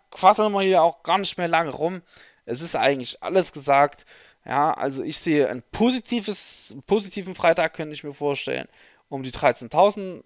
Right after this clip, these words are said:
zu eiern, dann hoch auf dreizehn zweihundert. Das würde mir vollkommen reichen, weil er dann am Montag den Rest machen würde.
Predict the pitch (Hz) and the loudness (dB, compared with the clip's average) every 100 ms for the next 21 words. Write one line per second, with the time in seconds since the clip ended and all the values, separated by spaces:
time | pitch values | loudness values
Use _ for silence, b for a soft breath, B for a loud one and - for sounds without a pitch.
0 | _ - 151 143 151 151 147 143 143 147 | _ -4 4 8 8 8 4 -2 -2 -2
1 | 143 131 - 135 117 123 - 120 202 220 | -2 -2 0 0 0 -6 -8 -6 -4 -4
2 | 143 - 139 139 160 143 131 135 143 - | -6 -10 -10 -6 -6 -6 -2 4 4 4
3 | 180 b b b b _ _ 123 139 135 | -6 b b b b _ _ 4 6 6
4 | 127 120 127 180 208 - 151 175 - 180 | 2 -2 -2 0 0 -2 -4 -4 -4 -10
5 | 170 165 160 | -8 -6 -8